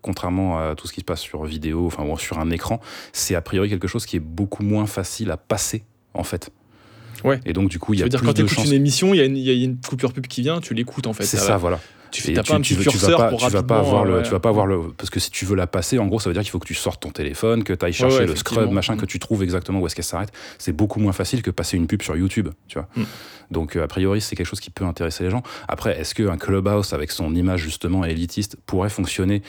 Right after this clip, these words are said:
Speaker 1: si littéralement ce qui se passe, c'est que pendant que t'es en train d'écouter tes, tes, tes messages, d'un coup d'un seul, t'as une pub pour Carrefour qui se pointe entre les deux ?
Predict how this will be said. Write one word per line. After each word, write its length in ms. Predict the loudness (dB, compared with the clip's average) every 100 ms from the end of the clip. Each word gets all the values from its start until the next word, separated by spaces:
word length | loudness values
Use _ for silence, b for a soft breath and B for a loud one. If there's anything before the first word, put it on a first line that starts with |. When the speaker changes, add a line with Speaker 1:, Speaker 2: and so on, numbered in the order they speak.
| B B
Speaker 1:
si 220 | 0 0
littéralement 640 | 0 0 0 2 2 0
ce 80 | 0
qui 80 | -4
se 80 | -4
passe, 160 | -4 -4
c'est 80 |
que 60 | -4
pendant 160 | -2 0
que 60 |
t'es 80 | -2
en 80 | -2
train 160 | -2
d'écouter 380 | -2 -2 -2 -2
tes, 600 | 0 0 0 0 0 -2 -4
tes, 160 | -6
tes 140 | -4 -4
messages, 440 | -4 -2 -2 -2
d'un 120 | -2
coup 140 | -2 -2
d'un 120 | 0
seul, 160 | 0
t'as 120 | 0 -2
une 100 | -4
pub 140 | -6
pour 200 | -4 -4
Carrefour 360 | -4 -2 -4 -4
qui 80 |
se 60 | -6
pointe 180 | -4 -4
entre 180 | -4 -2
les 120 |
deux ? 120 | 0